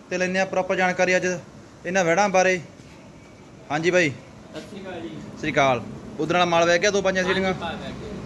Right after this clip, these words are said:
Speaker 1: ਬਾਈ ਆਪਾਂ ਚਵਾ ਕੇ ਦਿੰਦੇ ਹੁੰਦੇ ਆ ਕਿ ਉਵੇਂ ਦੇ ਦਿੰਦੇ ਆ?
Speaker 2: ਚਵਾ ਕੇ ਹੀ ਦੋ ਡੰਗ ਅਗਲੇ ਨੂੰ ਚਵਾਈ ਦੀ ਹੈ ਜੀ।
Speaker 1: ਤਸੱਲੀ ਕਰਕੇ ਜਮਾਂ?
Speaker 2: ਹਾਂਜੀ, ਹਾਂਜੀ।
Speaker 1: ਠੀਕ ਆ ਵੀਰੇ।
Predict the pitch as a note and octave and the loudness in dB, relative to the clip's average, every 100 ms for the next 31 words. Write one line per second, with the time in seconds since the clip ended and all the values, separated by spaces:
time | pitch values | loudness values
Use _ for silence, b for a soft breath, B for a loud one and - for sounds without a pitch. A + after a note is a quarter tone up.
0 | - - - F#3+ A3 G#3+ F#3+ F#3+ G3 G3+ | -12 -8 0 2 2 4 4 4 2 0
1 | G#3 A3+ A#3+ B3+ B3 A3 G#3 F#3+ E3 D3 | 2 2 4 4 4 2 0 0 0 -2
2 | G3 G3 G#3+ G#3 G#3 G3 G3 F#3+ F#3+ F#3 | -4 -4 -6 -6 -8 -6 -6 -6 -6 -6
3 | F3+ F3+ E3+ E3+ E3 D3 C#3+ - D#3 D#3 | -6 -6 -6 -6 -6 -6 -6 -6 0 2
4 | F#3 G3+ F#3+ - G3+ G3 G3 D3+ D#3 D3 | 4 4 2 2 -2 0 -2 -4 -8 -8
5 | C#3 B2+ - - - E3+ E3+ E3 E3+ | -10 -10 -12 -12 -2 0 4 4 4